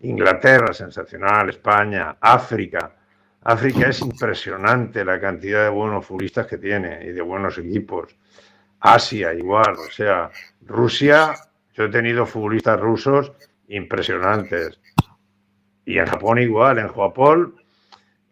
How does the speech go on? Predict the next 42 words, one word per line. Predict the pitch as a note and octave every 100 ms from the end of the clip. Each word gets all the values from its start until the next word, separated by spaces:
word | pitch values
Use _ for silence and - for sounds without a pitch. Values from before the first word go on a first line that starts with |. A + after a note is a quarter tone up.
| _
había | G2+ F#2 C3+ B2
chicos | - D3 C#3 C#3 A#2+
de, | A2+ G#2 G2+
que | F2+
yo, | F#2+ A2+ A2
por | G#2
una | G2+ A2+ A#2
de | A2+
las | A2+
razones | G#2+ - B2 A2
de | A2+ A2 G#2+ G#2
por | G2 G#2
qué | A#2+
me | G#2
salí | - G2 A2
de | A2
allí, | G2+ A#2+ D3+ - _ _ _ _ _ -
es | G#2
porque | - A#2 G#2+ G2+
yo | A2+
tenía | A2 A#2 A#2 G2 -
chicos | A#2+ - A#2
jóvenes | B2+ B2 C3+ D3+ D3 _ _ _ _ _ _ -
que | G2
venían | F2 A2
de | A#2 A2+
la |
universidad, | A#2 A2+ A2 G#2+ - C3 D3+ - _ _ _ _
que | A#2
eran | A2 G2
mucho | A2 C#3 C#3
mejores | C3 - B2+ C3 D#3+ E3 - _ _ _ _ _
que | -
los | F#2+ F#2
veteranos | F#2+ F#2+ G2 G2+ B2 -
que | F#2
tenían | F#2 F#2+ F#2+
allí, | F2+ A#2+ A#2
no | G2
lo | G#2
sabían | A2 G#2 A2+
comprender. | G#2+ F2 F2 E2 G#2+ A2 -